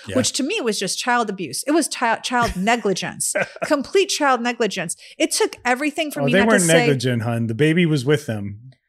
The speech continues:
Speaker 1: They
Speaker 2: They
Speaker 1: were attending to the baby.
Speaker 2: Nope. They were negligent by bringing the baby on a kayak. That is,
Speaker 1: Mm.
Speaker 2: that is bad parenting.
Speaker 1: Anyway, it was
Speaker 2: Bad
Speaker 1: some ba-,
Speaker 2: parenting.
Speaker 1: it was some bad judgment. For
Speaker 2: Yeah.
Speaker 1: sure.
Speaker 2: So it ruined, like, part of the,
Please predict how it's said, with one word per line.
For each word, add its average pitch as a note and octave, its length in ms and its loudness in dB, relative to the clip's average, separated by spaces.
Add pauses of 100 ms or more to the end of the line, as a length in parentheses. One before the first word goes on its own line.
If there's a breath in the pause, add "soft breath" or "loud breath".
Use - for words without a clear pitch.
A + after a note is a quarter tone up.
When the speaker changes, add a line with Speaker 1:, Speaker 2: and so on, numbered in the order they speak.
(220)
Speaker 1:
They D3 60 -2
Speaker 2:
They F3+ 80 4
Speaker 1:
were F#3+ 80 4
attending F3 500 4
to D3 100 0
the C3 120 2
baby. B2 340 0
Speaker 2:
Nope. C4 320 2
They A#3 100 4
were A#3 120 4
negligent A#3+ 420 0
by G#3+ 120 2
bringing G3 280 -4
the E3+ 80 -4
baby B3 400 0
on G3+ 160 -2
a G3 60 -6
kayak. - 420 -8
That G#3+ 140 2
is, G3 160 0
Speaker 1:
Mm. F#3+ 160 -10
Speaker 2:
that A3 120 2
is G3+ 200 -2 (480)
bad A3+ 260 2
parenting. F#3+ 640 -4
Speaker 1:
Anyway, G2+ 220 -2 (120)
it B2 60 -4
was A2 40 2
Speaker 2:
Bad G2 140 4
Speaker 1:
some A2 120 -2
ba-, A2 80 2
Speaker 2:
parenting. D#3+ 240 -10
Speaker 1:
it A#2+ 60 -6
was A#2 120 -2
some A#2 140 -4
bad G2 240 -2
judgment. F2 500 -10
For - 80 -12
Speaker 2:
Yeah. A#3 160 0
Speaker 1:
sure. - 60 -10
Speaker 2:
So E4 280 -2
it A#3 60 -10
ruined, D#4 380 -2
like, G#3+ 280 0 (160)
part C4 240 2
of G#3+ 80 -4
the, G3 120 -10